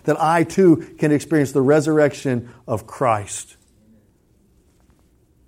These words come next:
So as we read this passage,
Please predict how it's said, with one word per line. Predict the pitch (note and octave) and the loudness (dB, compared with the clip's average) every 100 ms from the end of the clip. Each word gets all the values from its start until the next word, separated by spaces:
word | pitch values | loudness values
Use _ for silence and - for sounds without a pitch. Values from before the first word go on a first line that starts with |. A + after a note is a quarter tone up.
| _ _ _ _ _ _ _ _ _ _ _ _ _ _ - | _ _ _ _ _ _ _ _ _ _ _ _ _ _ -6
So | C3+ | -2
as | A#2+ | -2
we | B2+ A#2+ | -2 -2
read | D3 C#3 | -2 -2
this | A2+ G2+ | -4 -6
passage, | - D3+ C3 - - - - | -10 -10 -10 -14 -20 -20 -20